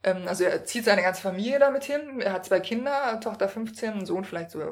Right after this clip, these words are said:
elf oder was. Ähm, die finden es natürlich nicht super, entstehen natürlich Spannungen und so weiter. Mit der Frau, ähm, gibt's auch so ein paar Probleme. Und die landen dann aber da und es läuft auch alles relativ gut an.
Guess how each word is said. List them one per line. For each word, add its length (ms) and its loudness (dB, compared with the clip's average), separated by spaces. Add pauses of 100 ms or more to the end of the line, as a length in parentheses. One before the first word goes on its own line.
(120)
elf 300 -8
oder 160 2
was. 260 -2
Ähm, 300 -6
die 80 -12
finden 200 -6
es 60 -12
natürlich 260 -12
nicht 140 -12
super, 380 0
entstehen 240 -6
natürlich 260 -6
Spannungen 380 -2
und 100 -6
so 80 -8
weiter. 260 2
Mit 140 -8
der 80 0
Frau, 420 2
ähm, 180 -2
gibt's 200 -8
auch 80 -2
so 100 -6
ein 60 -10
paar 160 -4
Probleme. 480 -8
Und 360 -4
die 40 -6
landen 360 0
dann 120 -2
aber 180 4
da 200 2
und 60 -2
es 100 -6
läuft 180 0
auch 80 -2
alles 380 -4
relativ 460 -2
gut 200 -6
an. 440 -4